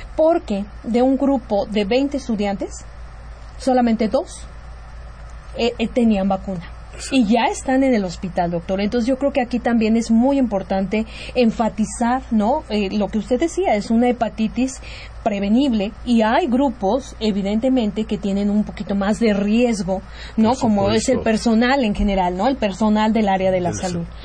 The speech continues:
Speaker 2: así
Speaker 1: Los
Speaker 2: es.
Speaker 1: odontólogos, los médicos, ¿no? Los técnicos laboratoristas,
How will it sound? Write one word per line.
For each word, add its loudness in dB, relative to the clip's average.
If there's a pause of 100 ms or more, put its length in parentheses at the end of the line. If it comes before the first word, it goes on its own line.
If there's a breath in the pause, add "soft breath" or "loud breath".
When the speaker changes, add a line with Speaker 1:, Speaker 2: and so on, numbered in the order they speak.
Speaker 2:
así -2
Speaker 1:
Los 2
Speaker 2:
es. -2
Speaker 1:
odontólogos, 0
los -6
médicos, -2
¿no? -2
Los -4
técnicos 0
laboratoristas, -2